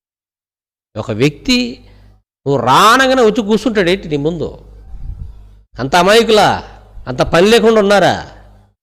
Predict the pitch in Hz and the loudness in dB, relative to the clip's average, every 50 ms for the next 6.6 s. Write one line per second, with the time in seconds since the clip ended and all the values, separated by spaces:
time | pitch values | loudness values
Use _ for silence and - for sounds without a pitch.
0 | _ _ _ _ _ _ _ _ - 117 131 131 208 208 214 220 185 151 156 156 | _ _ _ _ _ _ _ _ -8 -8 -6 -2 0 0 0 0 0 0 0 2
1 | 170 208 220 214 214 202 196 185 175 220 240 311 415 440 427 - - - _ _ | 2 2 2 2 2 2 2 0 0 0 -2 -2 -2 -6 -10 -12 -20 -20 _ _
2 | _ _ - _ _ _ _ _ _ - 101 110 117 123 165 185 202 214 208 190 | _ _ -20 _ _ _ _ _ _ -12 -8 -6 -2 0 0 0 0 2 2 0
3 | 185 180 208 196 196 196 208 196 190 190 208 262 370 - - - - - - - | 0 0 0 -2 -2 0 -2 -2 0 0 -2 -4 -4 -8 -14 -20 -20 -20 -20 -20
4 | _ _ _ _ _ _ _ _ _ _ _ _ _ _ _ _ - - - - | _ _ _ _ _ _ _ _ _ _ _ _ _ _ _ _ -12 -8 -6 -2
5 | - 240 262 247 240 247 233 233 233 226 233 226 226 220 220 220 202 190 156 165 | 0 0 0 2 0 0 0 0 2 2 2 2 2 2 2 0 0 -2 -2 -2
6 | 147 165 185 185 196 180 165 147 139 120 - 143 | 0 0 0 0 -2 -4 -4 -4 -6 -6 -4 -4